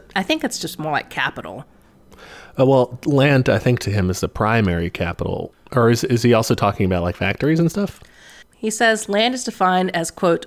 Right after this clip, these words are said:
Speaker 1: all natural materials, forces, and opportunities freely supplied by nature."
Speaker 2: Okay, so you could think, like,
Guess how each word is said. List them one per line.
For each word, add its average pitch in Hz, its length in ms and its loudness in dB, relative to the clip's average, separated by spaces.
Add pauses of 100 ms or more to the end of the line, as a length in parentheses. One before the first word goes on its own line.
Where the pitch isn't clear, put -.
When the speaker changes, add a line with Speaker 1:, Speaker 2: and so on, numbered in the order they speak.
Speaker 1:
all 208 220 4
natural 190 420 0
materials, 170 720 0
forces, 185 640 -2
and 160 120 -4
opportunities 170 760 0
freely 214 360 0
supplied 165 480 -2
by 143 160 -6
nature." 139 580 -10 (880)
Speaker 2:
Okay, 156 200 2
so 135 140 -2
you 135 140 0
could 131 180 -2
think, 107 240 -2
like, 85 400 -4